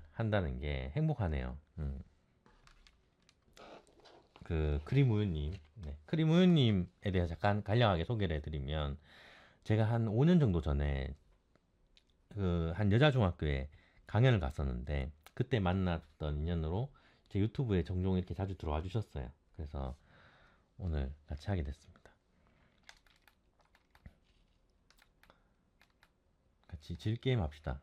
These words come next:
음, 아, 재밌네요. 이게 여러 명이서 같이 게임하니까. 어떤 게임을 다 해봐도 이 오-, 에프씨 온라인이 괜찮은 것 같아요.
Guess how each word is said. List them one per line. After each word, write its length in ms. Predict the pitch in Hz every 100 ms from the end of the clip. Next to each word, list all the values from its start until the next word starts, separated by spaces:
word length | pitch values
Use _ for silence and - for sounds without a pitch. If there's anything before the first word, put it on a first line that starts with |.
| -
음, 180 | 71 65
아, 140 | 90 104
재밌네요. 360 | 95 143 107
이게 260 | 80 80 - -
여러 180 | 95 107
명이서 260 | 131 123
같이 180 | - 76
게임하니까. 640 | 104 101 76 67 67 64 - _ - -
어떤 260 | - 208 233
게임을 300 | 180 165 113
다 120 | 101
해봐도 380 | 101 110 95 95
이 100 | 92
오-, 220 | 110 - _ _ _ _ _ -
에프씨 340 | 180 202 -
온라인이 1000 | 190 180 175 180 190 151 85 73 67 64 - _ _ _ _ _ _ _ _ _ _ _ _ _ _ _ _ _ _ _ _ _ _ -
괜찮은 400 | 87 92 113 80
것 80 | 67
같아요. 340 | 69 67